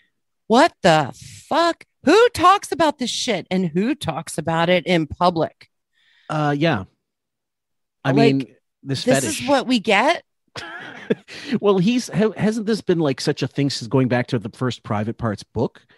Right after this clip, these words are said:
Speaker 2: where he talked about anal fissures and whatever? Like, the, the only time, I haven't looked it up, but as far as I can remember, um, not that I had any problem with it, but you can overwipe. I think he's just having anal fissures from shoving stuff up his fucking ass.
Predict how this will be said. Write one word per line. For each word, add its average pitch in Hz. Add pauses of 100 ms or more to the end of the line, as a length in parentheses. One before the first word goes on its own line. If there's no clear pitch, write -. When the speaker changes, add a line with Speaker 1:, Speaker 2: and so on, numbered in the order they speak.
(240)
Speaker 2:
where 120
he 117
talked 131
about 117
anal 113
fissures 117
and 113
whatever? 113
Like, 110
the, 139 (280)
the 156
only 254
time, 151
I 160
haven't 202
looked 143
it 110
up, 110
but 113
as 120
far 160
as 165
I 147
can 123
remember, 107 (400)
um, 104
not 127
that 104
I 98
had 104
any 92
problem 92
with 92
it, 98
but 101 (100)
you 117
can 127
overwipe. 107
I 143
think 220
he's 131
just -
having 113
anal 107
fissures 120
from 101
shoving 117
stuff -
up 104
his 98
fucking 104
ass. 95